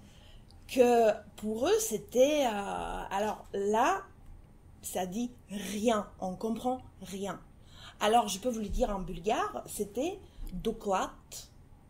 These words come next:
na zelenata ameba za chimicheskia molif. Doklad, rapport, na zelenata ameba,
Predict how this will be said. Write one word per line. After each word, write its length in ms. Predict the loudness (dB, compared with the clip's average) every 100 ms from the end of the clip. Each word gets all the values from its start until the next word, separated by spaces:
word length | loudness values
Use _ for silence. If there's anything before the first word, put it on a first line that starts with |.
| -4
na 240 | 0 0
zelenata 840 | 0 2 2 2 0 -2 -4 -4 -4
ameba 600 | -8 -8 -8 -4 -4 -6 -20 -20 -20 -20 -20 -20 -18
za 200 | -10 -6
chimicheskia 1000 | -6 -6 -10 -10 -10 -10 -12 -14 -10 -8
molif. 880 | -4 -2 -4 -6 -12 -20 -20 -20 -20 -20 -20 -20 -10
Doklad, 520 | -4 -2 0 4 4 2 -8 -12 -12 -16 -20 -14
rapport, 720 | -8 -4 4 4 4 0 -10 -12 -20 -20 -6
na 160 | 0 2
zelenata 580 | 4 2 2 0 -2 -4
ameba, 460 | -4 -4 -4 -4